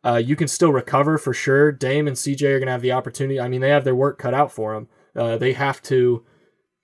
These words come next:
pick up the slack that Nurkic was gonna have. They're gonna have, uh, Kanter <laughs> playing their starting center position. And,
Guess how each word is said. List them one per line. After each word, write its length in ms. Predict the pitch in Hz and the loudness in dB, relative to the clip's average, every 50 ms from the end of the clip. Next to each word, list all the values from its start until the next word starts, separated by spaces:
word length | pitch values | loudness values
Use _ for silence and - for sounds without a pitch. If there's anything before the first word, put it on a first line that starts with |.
| _ | _
pick 180 | - 156 151 - | -2 0 2 2
up 140 | - - - | 0 0 -2
the 60 | 131 | -6
slack 360 | - - 139 135 139 139 - | -4 0 0 2 2 0 0
that 160 | - 123 - | -4 -8 -4
Nurkic 320 | 120 135 143 143 - 131 - | -2 -2 0 0 -2 -6 -8
was 140 | 131 120 - | -8 -8 -6
gonna 100 | 127 117 | -6 -4
have. 220 | 120 123 120 113 | -4 -4 -4 -2
They're 100 | 131 131 | -2 -2
gonna 120 | 135 131 | -2 -2
have, 340 | 127 131 127 123 113 110 - | -2 -2 -2 -2 -4 -6 -4
uh, 380 | 123 120 113 110 107 107 104 - - - | -4 -2 -2 -2 -2 -4 -6 -6 -10 -10
Kanter 560 | - 143 139 147 147 - - 117 110 113 117 _ _ _ _ _ _ _ _ _ _ - | -4 -2 0 0 0 0 0 -2 -2 -2 -6 _ _ _ _ _ _ _ _ _ _ -18
<laughs> 340 | 127 - - - 185 156 - | -14 -6 0 2 2 2 2
playing 380 | - - 156 151 156 151 143 143 | 2 2 4 4 4 4 2 2
their 100 | 143 135 | 0 0
starting 400 | - - 147 143 147 147 139 135 | 2 4 6 6 6 6 4 2
center 300 | - - 147 156 156 147 | 0 0 2 2 2 0
position. 480 | - 127 123 127 120 - 123 123 117 | -2 -2 -2 -2 -2 -4 -6 -8 -8
And, 100 | 113 113 | -8 -10